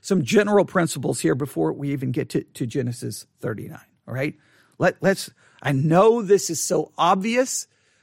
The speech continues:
I know this, that, that for some of you, you're like, "There's no point in even saying it," but we need to say it, okay? Are you ready? The desire for sexual relationships, the desire for sexual intimacy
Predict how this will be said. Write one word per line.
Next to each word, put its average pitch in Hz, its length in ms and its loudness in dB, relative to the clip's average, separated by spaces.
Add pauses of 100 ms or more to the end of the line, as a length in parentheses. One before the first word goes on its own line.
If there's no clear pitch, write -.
(220)
I 170 120 0
know 185 240 4
this, 170 300 0
that, - 280 0
that 143 180 -2
for 139 200 -4
some 196 220 2
of 190 60 2
you, 185 80 2
you're 185 120 6
like, 151 160 2
"There's 160 180 -2
no 180 100 0
point 170 280 -6
in 170 60 -6
even 135 200 -4
saying 196 380 0
it," 175 80 -6
but 170 120 -4
we 185 140 -2
need 202 160 -2
to 196 80 -2
say 240 280 -2
it, 120 180 -8
okay? 160 260 0
Are 151 120 0
you 135 100 -4
ready? 165 280 -4 (1800)
The 180 260 4
desire 156 1120 2 (720)
for 165 180 -2
sexual 196 960 2
relationships, 208 1300 0
the 151 160 -4
desire 131 720 0
for 220 200 -8
sexual 202 720 2
intimacy 131 920 -2